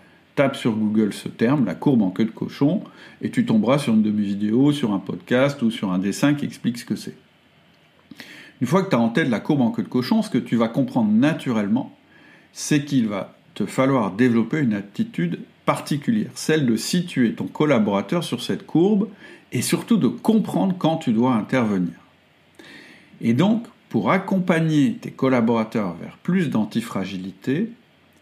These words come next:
il va falloir régulièrement, s'ils ne le font pas eux-mêmes,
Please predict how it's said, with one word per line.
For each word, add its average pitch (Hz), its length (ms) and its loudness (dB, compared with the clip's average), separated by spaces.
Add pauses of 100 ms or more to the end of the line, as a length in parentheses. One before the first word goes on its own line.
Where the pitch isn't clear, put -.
(140)
il 165 180 2
va 123 160 2
falloir 117 480 2
régulièrement, 135 920 2 (180)
s'ils 175 400 0
ne 139 80 6
le 120 80 6
font 117 240 0
pas 110 160 -2
eux-mêmes, 107 480 -2